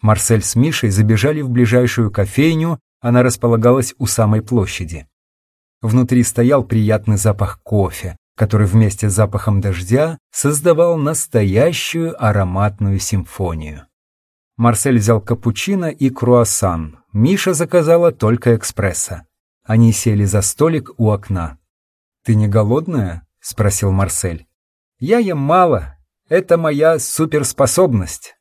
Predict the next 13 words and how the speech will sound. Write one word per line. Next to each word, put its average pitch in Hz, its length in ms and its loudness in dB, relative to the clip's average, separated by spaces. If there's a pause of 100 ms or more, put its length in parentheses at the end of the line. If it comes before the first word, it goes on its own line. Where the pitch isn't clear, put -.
(120)
ответила 107 540 0
Михаэла, 120 640 2
глядя 120 400 2
в - 40 -8
свой 101 300 -2
телефон. 95 640 -6 (640)
Это 143 240 0
объясняло, 135 720 -2
почему 104 340 0
она 104 220 4
была 98 260 2
такой 95 340 -4
худой. 85 600 -6